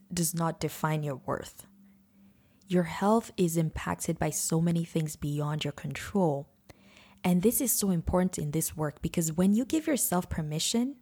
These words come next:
and mental space to make choices that allow with, align with your values,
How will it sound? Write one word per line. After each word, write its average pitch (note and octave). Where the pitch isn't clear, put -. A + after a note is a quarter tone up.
and F#3
mental F#3+
space F#3
to F3
make F3
choices E3
that D#3+
allow D3+
with, D3+
align D#3+
with -
your D#3
values, D#3